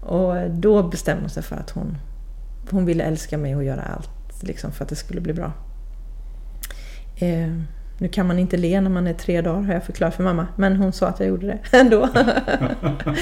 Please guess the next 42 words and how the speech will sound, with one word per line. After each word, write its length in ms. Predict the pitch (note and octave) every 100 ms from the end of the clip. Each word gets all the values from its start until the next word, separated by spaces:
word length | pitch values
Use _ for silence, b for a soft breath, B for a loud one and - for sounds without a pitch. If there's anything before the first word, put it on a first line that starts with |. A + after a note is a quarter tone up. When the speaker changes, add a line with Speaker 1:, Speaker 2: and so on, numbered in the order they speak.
| B B B
Speaker 2:
Sanning, 380 | - A3+ G#3+ G3+
Speaker 1:
eh, 120 | G3
Speaker 2:
sanningen 360 | F#3 C3+ - A#2
ligger 220 | C3 A#2+
i 60 | A#2
betraktarens 580 | - - A2 - G#2+ -
Speaker 1:
<laughs> 280 | - B3 -
Speaker 2:
ögon, 100 | C4+
eller 160 | - -
hur? 60 | -
Speaker 1:
Precis, 400 | - - - -
Speaker 2:
Det 160 | -
får 140 | A#3 -
Speaker 1:
ja. 100 | A#2+
Speaker 2:
man 120 | C3+
ändå 220 | B3 A#3+
säga. 200 | - B2+ D#3 -
Speaker 1:
Ja, 60 | A3
det 80 |
får 80 | G#3+
man 180 | G#3 G3
säga. 340 | G3+ F#3+ - - -
Men 200 | A3 A#3
hon, 300 | A#3+ A#3 A3
eh, 460 | G#3+ G#3 G3+ G3 F#3
så 160 | - B3
jag 80 |
växte 280 | A#3 C4+ -
ju 60 | C4
upp 100 | C#4+
då 100 | G3+
med 140 | F3+
mamma 160 | F3 D#3
och 60 | D#3
pappa. 200 | E3 E3+
Behövde 260 | F3 F#3
aldrig 240 | G3+ F3 G3+
bo 100 | G3
på 120 | -
institution. 680 | E3 - - - - - D#3 b b b b b -
Och, 320 | - E3+ E3
eh, 260 | D3+ D3+